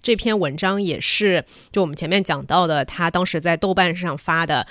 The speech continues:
《我在德邦上夜班的这一年》，是这篇文章让胡安烟在网上开始出圈的嘛，也是所以这本书后面会能够出版的一个契机。那下面我就来介绍一下，说他这个在物流公司上夜班的一个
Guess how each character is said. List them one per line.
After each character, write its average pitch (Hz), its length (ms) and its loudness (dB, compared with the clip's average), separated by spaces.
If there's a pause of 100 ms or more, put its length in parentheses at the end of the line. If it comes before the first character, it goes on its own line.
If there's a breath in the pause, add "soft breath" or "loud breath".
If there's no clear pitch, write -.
(140 loud breath)
《我 151 180 -2
在 175 240 4
德 139 180 -4
邦 175 240 2
上 190 240 0
夜 185 160 2
班 175 220 2
的 160 80 -4
这 165 160 -6
一 147 80 -6
年》， - 260 -12
是 160 300 -6
这 254 160 0
篇 175 220 -2
文 143 180 -6
章 165 240 -2
让 156 380 -4
胡 - 120 -8
安 156 200 -4
烟 170 200 0
在 165 300 0
网 135 160 -6
上 160 220 -4
开 165 180 -4
始 - 220 -4
出 - 180 -8
圈 196 260 -2
的 226 60 -2
嘛， 160 140 -6 (240 loud breath)
也 170 120 -4
是 170 480 0 (140 loud breath)
所 185 180 -2
以 160 120 -4
这 - 120 -4
本 175 220 -4
书 180 260 -4
后 190 220 0
面 165 300 -4
会 165 320 2
能 143 160 -8
够 165 240 -2
出 - 180 -4
版 208 220 2
的 - 80 -10
一 - 80 -12
个 - 120 -4
契 - 300 -2
机。 220 320 -4 (460 loud breath)
那 208 180 2
下 240 180 0
面 220 160 2
我 147 80 -4
就 190 140 -4
来 170 100 2
介 240 220 0
绍 202 220 0
一 135 80 -6
下， 151 200 -4
说 165 300 -4
他 170 260 -4
这 170 140 -6
个 151 140 -2
在 160 200 2
物 196 140 0
流 156 160 2
公 170 240 -2
司 185 340 -2
上 185 240 2
夜 180 200 2
班 180 240 2
的 165 180 0
一 139 80 -6
个 156 160 -2